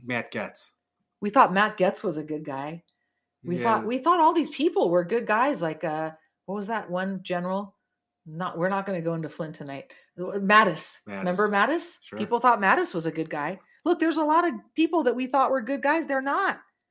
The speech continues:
Speaker 1: She has some interesting jewelry that she wears. My wife.
Speaker 2: Harriet Hagman.
Speaker 1: Hagman,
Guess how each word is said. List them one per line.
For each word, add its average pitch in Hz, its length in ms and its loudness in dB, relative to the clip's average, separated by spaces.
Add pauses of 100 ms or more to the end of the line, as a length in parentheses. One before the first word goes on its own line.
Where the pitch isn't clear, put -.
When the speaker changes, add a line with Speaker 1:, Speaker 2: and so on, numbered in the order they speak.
(960)
Speaker 1:
She - 180 -10
has 135 160 -4
some 127 160 -6
interesting 113 560 -10
jewelry 92 480 -8
that 90 180 -14
she - 140 -14
wears. 90 460 -12 (420)
My 196 140 -16
wife. 185 80 -12
Speaker 2:
Harriet 226 520 0 (580)
Hagman. 170 640 2
Speaker 1:
Hagman, 185 420 -16